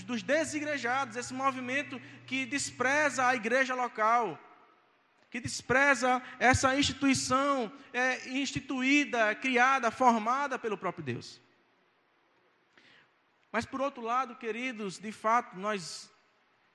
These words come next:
ao lermos essa passagem, e o sentido de toda a carta, é um convite à igreja, é um chamado à igreja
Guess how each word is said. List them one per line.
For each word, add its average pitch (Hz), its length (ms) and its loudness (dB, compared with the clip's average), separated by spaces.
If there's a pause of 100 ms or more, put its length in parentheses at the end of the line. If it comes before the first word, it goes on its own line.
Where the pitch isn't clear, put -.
(160)
ao 190 100 0
lermos 240 500 2
essa 233 200 -4
passagem, 190 680 -2 (720)
e 190 80 -8
o 226 60 -4
sentido 277 460 -2
de 269 80 -6
toda 226 240 -2
a 214 40 0
carta, 147 480 0 (480)
é 202 120 0
um 240 100 2
convite 254 840 2
à 190 100 4
igreja, 185 580 0 (1500)
é 226 80 4
um 269 100 4
chamado 262 800 4
à 262 80 4
igreja 214 680 0